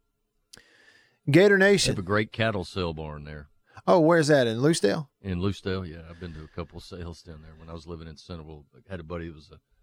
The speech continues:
Speaker 2: livestock
Speaker 1: Mm-hmm.
Speaker 2: broker, and, uh, those things are fun to go to if you've never been.
Speaker 1: Never been to one
Speaker 2: But
Speaker 1: of those.
Speaker 2: you don't always have the best smells,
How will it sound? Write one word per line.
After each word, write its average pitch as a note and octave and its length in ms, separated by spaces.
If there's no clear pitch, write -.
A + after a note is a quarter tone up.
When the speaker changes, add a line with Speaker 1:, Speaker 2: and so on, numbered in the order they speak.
Speaker 2:
livestock G2+ 540
Speaker 1:
Mm-hmm. G#2+ 260
Speaker 2:
broker, E2 400
and, E2 340
uh, E2 200
those C#3+ 180
things C3+ 220
are F#2 80
fun F#2 360
to E2 80
go E2 200
to D#2 220
if D2 140
you've D#2 100
never D#2+ 200
been. D2+ 280
Speaker 1:
Never D3 200
been B2+ 160
to C#3 60
one A2+ 140
Speaker 2:
But G#2+ 40
Speaker 1:
of G#2+ 60
those. G#2+ 80
Speaker 2:
you G#2+ 60
don't G#2+ 100
always G2 320
have F#2 160
the E2+ 80
best F2+ 400
smells, E2+ 800